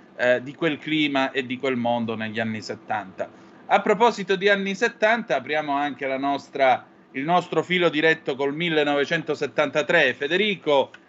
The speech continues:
vai con la prima pagina della Stampa di oggi, perché oggi, mercoledì undici di luglio del millenovecentosettantatré, signore e signori,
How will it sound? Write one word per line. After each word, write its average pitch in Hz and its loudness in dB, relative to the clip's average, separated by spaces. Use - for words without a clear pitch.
vai 196 4
con 214 0
la 202 4
prima 202 -6
pagina 190 -2
della 175 -2
Stampa 196 -2
di 170 -4
oggi, 165 2
perché 135 -2
oggi, 190 2
mercoledì 185 -2
undici 170 0
di 165 -4
luglio 151 4
del 131 -2
millenovecentosettantatré, 170 2
signore 151 -4
e 139 0
signori, 160 0